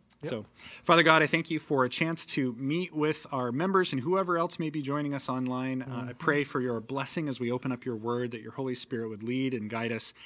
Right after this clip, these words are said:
Speaker 2: as we think about what we're wrestling with as a church and the journey you're taking us on to come to a better understanding of who you are and who you've created us to be and what you've called us to do in our communities and our lives for such a time as this. So lead and guide us, we pray, in your precious name.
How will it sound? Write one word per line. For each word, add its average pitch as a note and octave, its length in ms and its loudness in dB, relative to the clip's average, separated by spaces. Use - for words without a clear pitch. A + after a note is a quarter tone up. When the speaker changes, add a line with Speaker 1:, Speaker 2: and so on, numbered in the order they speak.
Speaker 2:
as C3+ 160 0
we C3 80 0
think F#3+ 320 0
about C3+ 220 2
what C#3 160 -2
we're C#3+ 120 0
wrestling C#3+ 460 2
with B2+ 220 -2
as B2 160 -6
a B2 40 -4
church A2 400 -8
and A#2 120 -4
the - 20 -8
journey C3+ 280 -2
you're C3+ 120 -2
taking A#2+ 400 -6
us - 180 -6
on G#2 260 -6
to A2 260 -6
come D#3+ 180 4
to D#3 140 4
a - 20 6
better C3+ 240 4
understanding B2 440 -2
of G#2 80 -12
who D#3 120 -2
you C#3 180 0
are C3+ 220 0
and A2+ 100 -4
who B2 80 -4
you've B2 220 -2
created A#2+ 280 -2
us A#2 180 -2
to B2 100 -6
be C3 320 -4
and C3+ 160 -6
what B2 120 -4
you've A#2 140 -8
called C3+ 260 -2
us C3 140 -2
to C3+ 140 -2
do A2+ 360 -4
in C#3+ 140 -6
our D#3+ 140 -2
communities C3+ 560 -4
and B2 80 -4
our B2 100 -4
lives A2 320 -8
for - 140 -12
such - 200 -10
a A#2+ 40 -16
time G#2 200 -12
as G2+ 120 -14
this. F#2+ 160 -16
So G#2 340 -8
lead C3+ 140 -2
and C#3+ 100 -2
guide A#2 160 -2
us, A2+ 140 -6
we B2 80 -6
pray, G2 240 -10
in G2 60 -10
your G2+ 100 -12
precious - 360 -8
name. F#2 200 -14